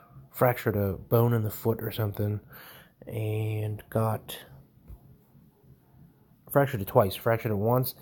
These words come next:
the screw broke, fractured it again. So, uh, while she was recovering from that, she decided, uh,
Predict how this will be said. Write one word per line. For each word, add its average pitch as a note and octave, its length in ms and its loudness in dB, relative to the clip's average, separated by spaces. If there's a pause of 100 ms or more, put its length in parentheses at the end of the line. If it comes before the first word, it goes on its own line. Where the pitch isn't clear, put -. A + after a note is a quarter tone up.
(260)
the - 60 -8
screw - 340 -6
broke, G#2+ 320 -2
fractured G#2 420 -4
it F#2 80 -2
again. G#2+ 400 0
So, F#2+ 340 -2 (460)
uh, F2 200 -6
while G2 240 -4
she - 160 -6
was F#2 160 -2
recovering A2 500 0
from F#2+ 200 -6
that, C3 280 -2
she A2 140 -4
decided, G2 580 -4
uh, F2+ 300 -6